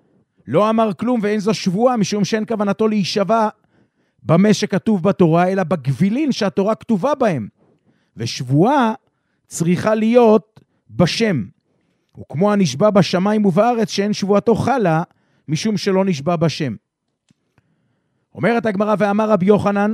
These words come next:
אף שלא אמר כלום, משום שלא נשבע בשם, מכל מקום מדרבנן החמירו וצריך שאלה לחכם."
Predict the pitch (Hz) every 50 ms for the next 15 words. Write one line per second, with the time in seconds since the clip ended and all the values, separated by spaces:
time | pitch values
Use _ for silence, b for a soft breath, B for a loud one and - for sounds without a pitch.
0 | - - _ - 220 208 - - - 208 202 208 208 208 202 208 208 185 170 -
1 | - 196 208 214 214 214 170 - - 202 196 165 - 196 180 190 208 208 175 135
2 | 139 202 202 175 190 180 - - 180 175 196 214 247 - _ _ _ _ _ _
3 | _ _ _ _ _ _ 110 117 - 180 202 214 208 196 - 214 220 208 175 185
4 | 185 185 190 165 190 202 208 214 202 160 - - 185 190 202 214 214 226 220 208
5 | 196 - 196 202 196 - - - 196 180 185 180 196 208 208 208 170 165 190 151
6 | 170 208 190 131